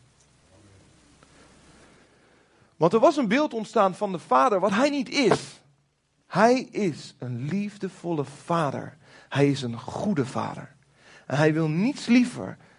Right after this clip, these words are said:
dan zijn kinderen aan zijn hart. Zoals het begon in zijn heerlijkheid,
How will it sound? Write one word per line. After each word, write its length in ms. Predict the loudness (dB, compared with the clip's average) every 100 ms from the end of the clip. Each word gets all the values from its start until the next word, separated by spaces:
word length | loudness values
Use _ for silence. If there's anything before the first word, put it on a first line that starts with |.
| _
dan 140 | -6
zijn 240 | -2 -4 -2
kinderen 600 | -2 0 0 0 -2 -4 -16 _
aan 440 | 0 0 0 -6 -12
zijn 300 | -6 -4 -4
hart. 520 | -2 -4 -4 -12 -20 _ -20 -20 -20 -20 _ _ _ _ _ _ -10
Zoals 540 | 2 6 8 8 6
het 120 | -2
begon 540 | -6 -6 -4 -4 -4 -12 -20 _ -4
in 280 | 0 0 2
zijn 440 | 2 0 -2 -8 -18 -20 -10
heerlijkheid, 880 | 0 4 4 2 -2 -10 -12 -20